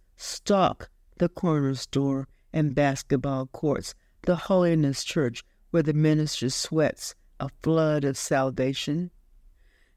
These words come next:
They walk the halls outside the boys and girls lavatories.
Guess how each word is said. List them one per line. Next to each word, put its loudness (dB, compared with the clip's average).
They 4
walk 0
the 2
halls -2
outside 0
the 4
boys 0
and 2
girls -4
lavatories. -2